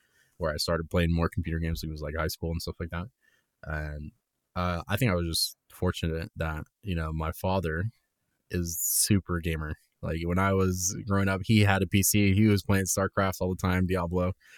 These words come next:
So, and then I got my own, and I just, you know, pretty lucky 'cause, you know, a lot, not a lot of, uh, kids have access to that kind of thing.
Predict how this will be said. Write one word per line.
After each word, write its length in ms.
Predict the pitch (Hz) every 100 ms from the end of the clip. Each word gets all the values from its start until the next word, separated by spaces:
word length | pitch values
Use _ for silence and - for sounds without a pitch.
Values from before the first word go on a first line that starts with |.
| - _
So, 280 | - 80 78 _ _ _ _
and 100 | 85
then 100 | 80
I 80 | 80
got 160 | 85 78
my 160 | 78
own, 300 | 101 104 85 - _ _ _ -
and 400 | 82 80 80 78
I 80 | 78
just, 300 | 78 - -
you 100 | 90
know, 120 | 80 -
pretty 160 | - 135
lucky 380 | 104 107 87 85 _ _
'cause, 260 | 87 82 80
you 80 | 82
know, 120 | 80 - _
a 80 | -
lot, 140 | 107 117
not 100 | 117
a 40 |
lot 160 | 107 101
of, 120 | 92
uh, 300 | 92 92 92 - _ _ _ _ _ _
kids 220 | - 98
have 100 | 92
access 420 | 78 82 - 95 -
to 80 |
that 140 | 92 -
kind 140 | 95
of 40 | 92
thing. 200 | 104